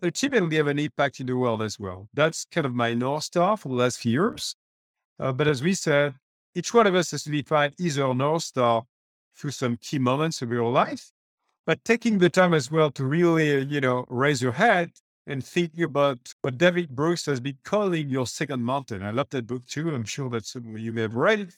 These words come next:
If not, please read it. The Second Mountain, which is all about this time in your life where you decide not just to climb to a summit of s-, success or so-called success,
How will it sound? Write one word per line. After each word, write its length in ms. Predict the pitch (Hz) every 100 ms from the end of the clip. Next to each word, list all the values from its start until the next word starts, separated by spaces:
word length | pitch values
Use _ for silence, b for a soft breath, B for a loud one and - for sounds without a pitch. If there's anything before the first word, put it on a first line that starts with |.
| _
If 200 | 117 -
not, 240 | 135 120
please 240 | - 113 98
read 240 | 127 196
it. 140 | 208 196 -
The 60 | 110
Second 420 | - - 127 117
Mountain, 540 | 139 202 220 226 226 - _ _ _ _
which 160 | - -
is 100 | 165
all 160 | 190 190
about 240 | 175 175
this 300 | 160 - - _ _ _ _ _ -
time 280 | 147 202 214
in 100 | 190
your 160 | 175
life 400 | 160 196 311 - -
where 360 | 156 151 147
you 100 | 143
decide 640 | 135 151 - 165 156 131 - _ _ _ _ _ _
not 140 | 151 135
just 240 | 160 -
to 80 | -
climb 360 | - 156 165
to 140 | - 131
a 60 |
summit 480 | 117 - 202 233 240 - - 180
of 200 | 131 120
s-, 280 | - - - _
success 680 | 123 - - 202 180 165 -
or 220 | 120 113
so-called 560 | - - 180 - 120 107
success, 680 | 117 - 233 226 - -